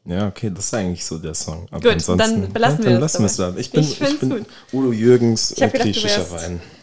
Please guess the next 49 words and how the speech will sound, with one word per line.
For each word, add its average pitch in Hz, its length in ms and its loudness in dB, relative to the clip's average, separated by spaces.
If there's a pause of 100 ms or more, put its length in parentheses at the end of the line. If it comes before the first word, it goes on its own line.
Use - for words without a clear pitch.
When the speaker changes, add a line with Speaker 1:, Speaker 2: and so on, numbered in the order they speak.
(160)
Speaker 2:
unsicherer, 196 880 -2
aber 175 320 0
das 190 260 -4
kam 220 240 2
jetzt 214 160 -2
so 226 60 2
raus, 196 360 0
den 185 320 -6
will 180 120 -6
ich 190 140 -8
behalten. 175 440 -8
Speaker 1:
Ja, 95 140 -2
der 92 180 2
ist - 240 -4
auch 95 240 -2
einfach 95 400 -4
nur 95 300 2
wunderschön. 87 580 -2 (100)
Speaker 2:
Der 180 120 -8
ist 180 80 -6
Speaker 1:
So. - 80 -4
Speaker 2:
auch - 80 -8
einfach - 240 -14
nur, 185 80 -14 (200)
ja, 170 100 -10
also 151 120 -8
ich - 80 -10
meine, 160 140 -8
das - 80 -10
ist - 100 -10
Udo 165 160 -8
Jürgens. - 380 -10 (100)
Speaker 1:
Ich, - 380 -10
äh, 90 480 0
ich - 400 -10 (100)
streite 101 300 -2
mich 87 180 -2
auch 85 100 -8
jedes 82 340 -6
Mal 80 160 -4
mit 78 180 -10
jemandem, 82 480 -6
wenn 85 120 -4
er 87 100 -4
diesen 87 240 -4
Song, 113 340 -2
äh, 85 260 -4
schlecht 85 360 -10
redet. 82 380 -8